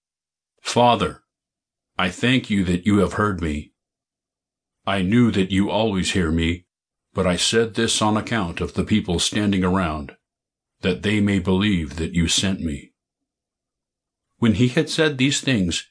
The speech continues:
he cried out with a loud voice, "Lazarus, come out!" The man who had died came out, his hands and feet bound with linen strips,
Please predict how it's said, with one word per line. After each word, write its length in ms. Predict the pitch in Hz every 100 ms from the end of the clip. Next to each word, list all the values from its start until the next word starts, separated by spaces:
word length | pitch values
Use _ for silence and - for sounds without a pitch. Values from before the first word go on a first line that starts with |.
| _ _
he 120 | 120
cried 360 | - 131 131 131
out 220 | 131 -
with 120 | 98
a 60 | 98
loud 300 | 107 110 98
voice, 480 | 110 110 87 - - _ _ _ _ _ _ _ _ _ _ _ _ -
"Lazarus, 800 | 127 170 165 185 156 - - - _ -
come 220 | 175 165
out!" 400 | 165 123 - - _ _ _ _ _ _ _ _ _ _ _ _ -
The 80 |
man 420 | 107 110 120 139 127
who 240 | 131 123
had 120 | 123
died 400 | 123 110 98 92
came 260 | - 104 101
out, 280 | 80 - - _ _ _ _
his 240 | - 95 87
hands 420 | 107 123 90 82
and 140 | 85
feet 320 | - 110 104
bound 360 | 101 104 101 92
with 180 | 92 -
linen 380 | 101 98 95 90
strips, 580 | - 104 87 - -